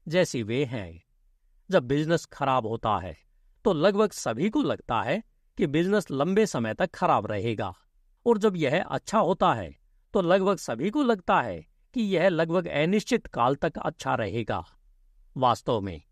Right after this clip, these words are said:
परिस्थितियां हमेशा बदलती रहती है। यह कभी भी संभव नहीं है कि न तो बहुत अच्छा समय हो और न ही बहुत बुरा समय अनिश्चित काल तक जारी रहे। आप स्टॉक्स को उस समय सस्ते में खरीद सकते हैं,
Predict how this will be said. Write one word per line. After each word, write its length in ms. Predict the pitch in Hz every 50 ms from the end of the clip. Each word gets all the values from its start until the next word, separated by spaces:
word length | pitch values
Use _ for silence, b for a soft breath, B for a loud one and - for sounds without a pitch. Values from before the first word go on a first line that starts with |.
| _ _ _ _ _
परिस्थितियां 600 | - 208 220 190 - - 180 143 - 143 160 170
हमेशा 520 | - 123 123 143 165 170 160 - - 139 143
बदलती 460 | 147 139 113 123 117 107 - 123 120
रहती 420 | 113 104 92 120 117 - 135 110
है। 240 | 85 98 95 82 - _ _ _ _ _ _ _ _ _ _ _ 202
यह 280 | 170 180 160 165 202
कभी 360 | 208 - - 139 113 131 190
भी 160 | 196 214 233 208
संभव 400 | - 196 156 139 127 135 135 123
नहीं 320 | 113 104 95 117 175 180
है 220 | 160 180 202 226 - _ _ _ _ _ _ _
कि 100 | - 247
न 260 | 175 143 139 156 190 208
तो 160 | - 240 196
बहुत 320 | 143 131 123 175 196 -
अच्छा 240 | 202 - - 185 214
समय 280 | - - 214 214 220 202
हो 320 | 147 139 107 90 - - _ _ _ _ -
और 100 | 240 208
न 100 | 185 190
ही 260 | 208 233 226 220 226
बहुत 320 | 185 127 120 135 196 - 175
बुरा 280 | 147 143 165 190 190
समय 300 | 156 - 151 123 131 151
अनिश्चित 600 | 170 - - 139 151 180 208 202 - - 226 -
काल 300 | _ - 127 107 107 120
तक 180 | 120 - 156 156 - -
जारी 300 | 160 139 123 117 120 113
रहे। 400 | 110 104 90 104 104 87 82 - _ _ _ _ _ _ _ _ _ _ _ _ _ _ _ _ _ _
आप 180 | - 196 226 214
स्टॉक्स 420 | - - - 220 208 214 220 -
को 160 | - - 247 196
उस 260 | - 226 214 - -
समय 240 | 233 196 190 202 165
सस्ते 420 | - - 120 113 - - 190 190
में 140 | 208 240 233
खरीद 260 | - 233 233 247 214
सकते 400 | - - 233 214 - - 208 175
हैं, 300 | 143 127 92 82 73